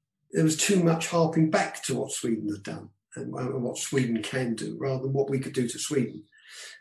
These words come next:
And there was all, there was lots of things going on behind the scenes. People who were, were in Sweden, who were half in the Swedish camp, half in the England camp, giving advice to Graham Taylor about how best to play and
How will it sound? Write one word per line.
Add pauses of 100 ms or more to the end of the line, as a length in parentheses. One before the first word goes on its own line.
(120)
And
there
was
all,
there
was
lots
of
things
going
on
behind
the
scenes. (280)
People
who
were,
were
in
Sweden,
who
were
half
in
the
Swedish
camp,
half
in
the
England
camp,
giving
advice
to
Graham
Taylor
about (380)
how
best
to
play
and